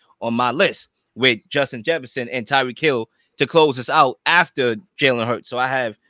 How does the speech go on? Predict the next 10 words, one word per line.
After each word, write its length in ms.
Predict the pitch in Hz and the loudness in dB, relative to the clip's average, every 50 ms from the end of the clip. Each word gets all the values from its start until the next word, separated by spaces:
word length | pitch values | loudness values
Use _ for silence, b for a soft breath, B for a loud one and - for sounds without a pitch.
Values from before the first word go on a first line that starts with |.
| _ _ _ _ _ _ _ _ - | _ _ _ _ _ _ _ _ -2
Mahomes, 560 | 131 143 165 185 190 196 196 214 208 - - _ _ _ _ _ _ _ _ _ | 2 4 6 6 6 4 2 -2 -6 -12 -18 _ _ _ _ _ _ _ _ _
Burrow, 380 | 135 160 175 165 147 143 160 175 | 2 4 6 6 6 4 2 0
no 180 | 147 139 147 151 | 0 0 2 2
order 240 | 151 139 135 135 | 2 2 2 0
right 200 | 127 127 127 113 | -2 -2 -4 -2
there, 260 | - 123 120 123 135 - _ _ _ _ _ - | -2 0 0 0 -2 -4 _ _ _ _ _ 0
Jalen 320 | 147 147 156 180 190 180 | 0 2 2 2 2 2
Hurts, 300 | 160 156 147 143 - - | 2 2 2 2 -2 -4
and 160 | - 135 131 123 | -6 -6 -2 0
then 360 | 147 151 151 143 135 127 | 0 2 2 0 0 -4